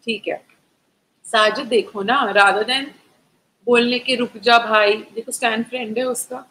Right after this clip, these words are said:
स्टैन friend है साजिद का, इनका core ग्रुप में चार boys का।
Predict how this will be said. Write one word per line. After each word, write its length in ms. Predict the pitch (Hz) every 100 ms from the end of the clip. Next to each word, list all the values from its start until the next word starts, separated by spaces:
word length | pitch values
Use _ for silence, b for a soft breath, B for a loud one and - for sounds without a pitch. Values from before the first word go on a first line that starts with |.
| _ _ _ _
स्टैन 320 | - 226 220
friend 360 | - 180 160 143
है 60 | - _ -
साजिद 320 | 190 165 160 _
का, 100 | 175
इनका 400 | 175 185 180 190
core 380 | 190 - 196 196 - _ _ -
ग्रुप 200 | 185 - 170
में 220 | 190 208 -
चार 220 | 202 175
boys 320 | 170 165 165
का। 280 | - 214 -